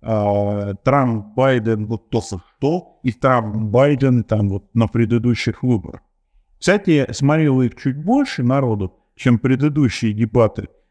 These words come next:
э, Трампа с Байденом, но тем не менее, скучный дебат. И вот это говорит о том, что в Америке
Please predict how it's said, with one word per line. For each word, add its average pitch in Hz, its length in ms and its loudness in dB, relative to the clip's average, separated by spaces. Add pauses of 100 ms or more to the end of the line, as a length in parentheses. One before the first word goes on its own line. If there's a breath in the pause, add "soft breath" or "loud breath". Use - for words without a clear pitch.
(140)
э, 110 480 0
Трампа 110 380 0
с 110 100 -2
Байденом, 117 440 0
но 208 100 0
тем 165 300 0
не 156 100 0
менее, 98 320 -2
скучный 131 500 -6
дебат. 131 380 -6 (1120)
И 127 60 -2
вот 143 140 2
это 262 160 2
говорит 170 400 0
о 170 80 0
том, 143 280 -2
что - 280 -4
в 120 60 0
Америке 127 800 0